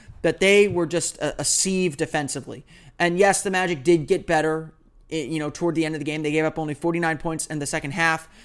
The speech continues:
but they come out of the locker room in a two-point game and put up nine points in the third quarter. They shoot two for twenty in the third quarter. And the Ma-,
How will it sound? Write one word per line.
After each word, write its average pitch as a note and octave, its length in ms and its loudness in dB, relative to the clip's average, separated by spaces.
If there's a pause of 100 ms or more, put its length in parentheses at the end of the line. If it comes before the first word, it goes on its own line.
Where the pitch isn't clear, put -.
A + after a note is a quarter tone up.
(200)
but D#3+ 100 -2
they E3+ 80 0
come A3 240 8
out A3 120 6
of G#3+ 60 2
the G3+ 60 4
locker F#3 300 6
room F3+ 240 -2
in D#3+ 100 -2
a D3 60 -2
two-point G3 420 -4
game D3 440 -2 (460)
and D3+ 320 -4
put G3+ 200 2
up - 240 0
nine E3 560 2
points - 680 0 (380)
in D#3+ 140 0
the D3+ 60 2
third D#3 280 2
quarter. C#3 320 -4
They C3+ 140 -6
shoot C3 240 -6
two G#3+ 180 -2
for G3+ 140 -2
twenty E3+ 380 -4
in D3+ 80 -4
the D3+ 100 -2
third D3 220 -6
quarter. - 280 -8 (500)
And F3 340 0 (760)
the G3 80 4
Ma-, G3+ 260 4